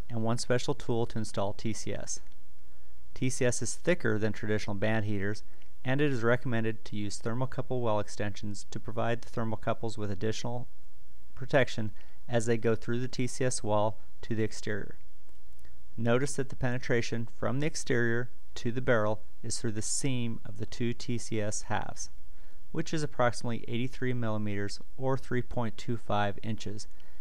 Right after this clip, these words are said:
and as such, it is recommended to use extensions that are ninety to one hundred millimeters long or three and a half to four inches. These extensions c-, should easily be purchased from your current parts vendor.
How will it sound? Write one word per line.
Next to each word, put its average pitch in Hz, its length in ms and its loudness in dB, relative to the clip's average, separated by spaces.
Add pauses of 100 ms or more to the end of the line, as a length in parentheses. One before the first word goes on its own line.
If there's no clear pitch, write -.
(120)
and 117 120 0
as 156 180 2
such, - 360 0 (400)
it 120 140 -2
is 107 100 0
recommended 117 640 0
to - 120 -2
use 107 140 0
extensions 110 680 0
that 104 100 -2
are 98 80 0
ninety 101 380 0
to - 180 -2
one 104 180 0
hundred 123 300 0
millimeters 113 560 0
long 101 300 0 (500)
or 135 200 2
three 120 280 0
and 123 80 0
a 117 40 0
half 110 240 0
to - 100 -2
four 107 280 0
inches. - 460 0 (1300)
These 120 220 0
extensions 123 760 0
c-, - 220 -2
should - 240 0
easily 147 300 0
be 147 120 0
purchased 120 460 0
from 107 160 0
your 104 80 0
current 113 380 0
parts 107 260 0
vendor. - 400 -2